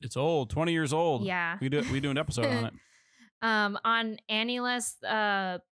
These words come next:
Speaker 2: mem-, like, members who enjoy it is about, like, thirteen thousand.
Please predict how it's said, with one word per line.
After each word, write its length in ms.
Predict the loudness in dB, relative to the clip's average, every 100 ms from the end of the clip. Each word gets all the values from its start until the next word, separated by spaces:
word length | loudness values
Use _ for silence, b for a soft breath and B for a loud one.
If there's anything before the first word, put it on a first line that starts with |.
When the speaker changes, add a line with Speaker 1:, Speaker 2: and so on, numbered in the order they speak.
| _ _ _ _ _ _
Speaker 2:
mem-, 420 | -4 -2 0 -2 -4
like, 220 | -4 -4 -4
members 480 | -4 -2 -2 -2
who 200 | -4 -6
enjoy 500 | -6 -8 -8 -8 -6 -4
it 320 | -4 -4 -4
is 240 | -6 -6
about, 340 | -6 -4 -4 -4
like, 340 | -6 -6 -10 _ _ _ -20 -8
thirteen 500 | -6 -6 -6 -10 -10
thousand. 600 | -8 -6 -6 -8 -8 -10